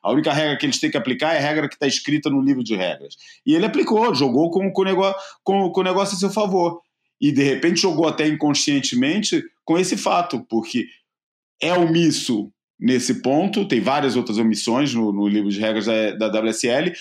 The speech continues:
mas é omisso em relação a distanciamento da zona de, de take-off em relação à beira, entendeu?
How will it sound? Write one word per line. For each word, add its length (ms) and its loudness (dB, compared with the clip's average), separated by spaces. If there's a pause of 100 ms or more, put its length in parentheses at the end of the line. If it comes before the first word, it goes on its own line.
(160)
mas 320 0
é 80 2
omisso 600 0 (200)
em 120 2
relação 600 0
a 80 0
distanciamento 960 0 (180)
da 160 0
zona 240 0
de, 320 -2
de 220 -8
take-off 540 0
em 20 0
relação 400 0
à 60 0
beira, 360 0 (600)
entendeu? 600 0